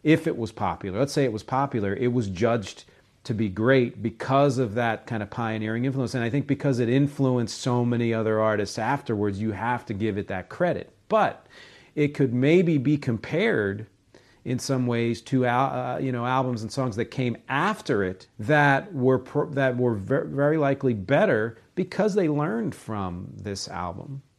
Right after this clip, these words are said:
And so it puts it in a slightly different, different light. But the point there being,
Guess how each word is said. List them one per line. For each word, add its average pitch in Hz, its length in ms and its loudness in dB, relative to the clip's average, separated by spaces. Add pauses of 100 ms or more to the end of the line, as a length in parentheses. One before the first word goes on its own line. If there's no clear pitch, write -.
And 131 160 0
so 147 200 4
it 147 140 4
puts 180 240 -2
it 151 100 2
in 139 120 2
a 131 80 0
slightly 135 440 -2
different, 104 460 -6 (380)
different 110 400 -6
light. 95 420 -8 (340)
But 139 220 2
the 123 80 -2
point 147 380 0
there 170 180 4
being, 110 440 -2